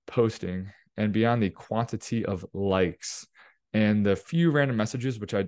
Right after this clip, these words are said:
I do really appreciate. I screenshot most of them of someone saying, "Oh, hey, that podcast episode really clicked for me," or, "That YouTube episode was great," and so on and so forth. There's not much feedback, right? And, and also as a coach, like, like,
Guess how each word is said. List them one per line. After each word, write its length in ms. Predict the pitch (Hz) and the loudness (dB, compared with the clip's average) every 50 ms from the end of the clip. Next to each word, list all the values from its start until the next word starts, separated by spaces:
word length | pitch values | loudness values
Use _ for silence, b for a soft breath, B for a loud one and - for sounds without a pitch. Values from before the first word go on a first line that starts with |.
| - - | -2 -2
I 100 | 110 107 | -2 2
do 140 | 113 131 | 2 4
really 160 | 135 127 120 110 | 4 6 4 4
appreciate. 480 | - - 117 120 120 - - 135 123 | 2 0 -4 -4 -4 -4 -4 -2 -2
I 60 | 113 | -2
screenshot 640 | 95 - - - - 110 107 98 - 113 107 101 92 | -2 -4 -8 -6 -6 -4 -4 -4 -4 -4 -2 -2 0
most 300 | 95 98 107 110 - - | 0 0 0 0 -2 -6
of 120 | 101 85 | -8 -6
them 200 | 95 92 92 95 | -4 -4 -2 -2
of 240 | 95 90 87 85 - b b b b b b | -2 -2 -4 -6 -10 b b b b b b
someone 280 | - - 117 113 110 104 | -4 -2 0 2 0 0
saying, 220 | - 98 101 107 | 0 0 -2 0
"Oh, 180 | 110 131 131 120 | 2 4 4 4
hey, 220 | 117 123 117 113 | 4 4 4 4
that 260 | 101 92 80 - - | 2 2 -2 -4 -6
podcast 640 | - 113 104 - - - _ - - 107 101 - - | -6 -6 -6 -6 -6 -18 _ -6 -6 -4 -4 -4 -6
episode 300 | 98 - - - 113 98 | -10 -8 -6 -4 -2 -2
really 160 | 98 98 92 | 0 -2 0
clicked 220 | - - 139 - | 2 0 0 0
for 100 | - 135 | 0 -2
me," 200 | 131 131 131 127 | 0 0 0 0
or, 340 | 120 - 98 98 101 95 - B B B B B - | 0 2 2 2 0 0 -4 B B B B B 0
"That 160 | 110 107 98 | 0 2 2
YouTube 340 | 107 110 107 - 120 107 101 | 2 0 0 0 -2 -2 -2
episode 280 | 92 92 - 107 101 | -2 -4 -6 -8 -6
was 180 | 95 92 92 98 | -6 -8 -10 -8
great," 400 | - 139 147 147 139 135 139 - b b b _ _ _ - | -2 2 4 6 6 4 2 -2 b b b _ _ _ -8
and 160 | 104 107 101 | -6 -6 -4
so 120 | - - 110 | -2 -2 -2
on 60 | 107 | 0
and 60 | 107 | 0
so 120 | - 175 | 2 0
forth. 300 | 175 - - 123 117 117 | 0 2 2 2 2 4
There's 160 | - 110 110 131 | 2 0 2 2
not 240 | 165 180 - - | 2 0 0 0
much 160 | 123 123 117 - | -2 -4 -4 -4
feedback, 600 | - - - 113 120 110 98 85 67 69 82 - - | -10 -4 -2 -2 -2 -2 -4 -8 -10 -10 -14 -12 -8
right? 320 | - 82 98 120 143 143 | -4 -2 0 2 2 2
And, 140 | 95 87 85 - b b b b b _ _ _ _ _ _ _ - - | 0 -2 -2 -6 b b b b b _ _ _ _ _ _ _ -4 -2
and 80 | 117 | 2
also 260 | 117 123 127 - 127 120 | 2 2 2 2 2 2
as 120 | 101 - | 2 0
a 40 | 87 | -4
coach, 440 | - - 151 139 135 123 - - - | -6 0 2 4 4 2 0 -2 -4
like, 280 | 98 90 90 - - _ _ _ _ _ _ _ _ _ _ _ _ _ _ _ _ _ _ _ | -2 -2 -2 -4 -8 _ _ _ _ _ _ _ _ _ _ _ _ _ _ _ _ _ _ _
like, 320 | - 110 101 95 - - | -4 -2 -2 -2 -4 -6